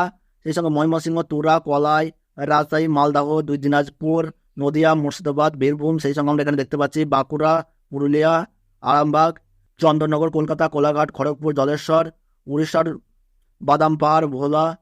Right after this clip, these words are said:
এই জায়গাগুলোতে কিন্তু বিক্ষিপ্ত বৃষ্টিপাত আমরা লক্ষ্য করতে পারছি। তাছাড়া কিন্তু আমরা যদি একটু লক্ষ্য করি, তাহলে দেখতে পাবো সময়ের সঙ্গে সঙ্গে কিন্তু আবহাওয়ায় পরিবর্তন লক্ষ্য করা যাচ্ছে। পাঁচই মে কিন্তু পশ্চিমবঙ্গ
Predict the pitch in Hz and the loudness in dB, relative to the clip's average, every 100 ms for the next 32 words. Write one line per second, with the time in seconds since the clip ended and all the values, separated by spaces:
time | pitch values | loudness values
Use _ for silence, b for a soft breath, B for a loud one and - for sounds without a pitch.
0 | _ _ 143 160 151 147 147 147 147 135 | _ _ -2 2 2 2 0 -2 -2 -4
1 | - 151 143 131 135 131 139 143 127 135 | -4 -4 -2 -2 -2 -2 0 0 -2 -4
2 | 135 131 127 127 120 101 _ _ - 143 | -6 -4 -4 -2 -6 -6 _ _ -6 -2
3 | 196 202 180 175 165 170 165 - 175 151 | 0 0 2 2 2 0 -2 -2 0 0
4 | 160 160 160 135 143 147 147 156 147 139 | 0 -2 0 -2 -2 -2 -2 -2 -2 0
5 | 156 156 143 139 139 143 143 139 147 - | 0 0 -4 -4 -4 -4 -2 0 -2 -2
6 | _ - 139 165 151 160 156 151 139 165 | _ -4 0 2 2 2 0 0 -2 -2
7 | 160 143 - 135 131 123 - 107 - _ | 0 0 -2 -2 0 0 -2 -6 -8 _
8 | _ _ _ _ _ _ 139 160 180 190 | _ _ _ _ _ _ 2 2 2 -2
9 | 160 170 175 160 160 170 165 | 0 -2 -4 -2 -4 -2 -2